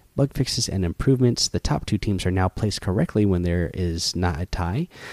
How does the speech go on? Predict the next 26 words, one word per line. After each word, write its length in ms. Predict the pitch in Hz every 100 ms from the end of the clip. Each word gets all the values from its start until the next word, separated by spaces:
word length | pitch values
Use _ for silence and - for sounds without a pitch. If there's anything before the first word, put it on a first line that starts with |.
| -
The 80 | -
real-time 640 | 104 95 92 - 92 87 90
scoreboard 640 | - 98 92 101 90 -
columns 360 | 92 87 110 -
are 80 |
now 280 | 92 92 95
updated 680 | - - - 90 95 110 156 - - -
after 320 | - 90 98
changing 480 | - 98 95 98 101
the 100 | 90
tracked 360 | - 92 92 -
status 400 | - 87 92 -
between 400 | - - 95 90
games. 500 | 92 117 185 - - - - - -
The 80 | -
default 440 | 98 101 - 98 -
hud 220 | 107 107
no 140 | 101
longer 360 | 170 151 110 101
shows 420 | - 98 95 92
the 100 | 87
text 400 | - 127 - - - -
objective 520 | 98 98 90 - 98
remaining, 480 | 98 92 90 92 127 - - - - - - - - -
even 240 | 131 113
if 180 | 92